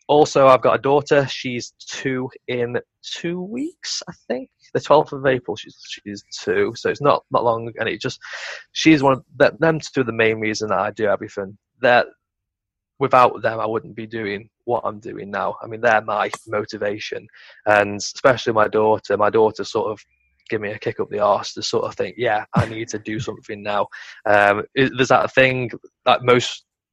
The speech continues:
a lot of entre-, entrepreneurs start after they have a baby, and that's kind of true with me, because you sort of think,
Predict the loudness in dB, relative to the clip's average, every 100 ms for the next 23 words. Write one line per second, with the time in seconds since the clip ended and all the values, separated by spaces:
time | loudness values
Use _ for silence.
0 | _ 2 4 6 4 2 0 -2 -6 -4
1 | -6 -6 -2 2 0 -2 0 6 8 6
2 | 2 _ _ -4 -4 -4 -2 0 2 0
3 | 2 4 4 2 0 -4 -20 -20 -20 -20
4 | -2 2 4 2 -4 0 0 0 0 2
5 | 2 0 0 0 0 2 2 2 -4 0
6 | 0 0 4 4 4 4 2 2 -8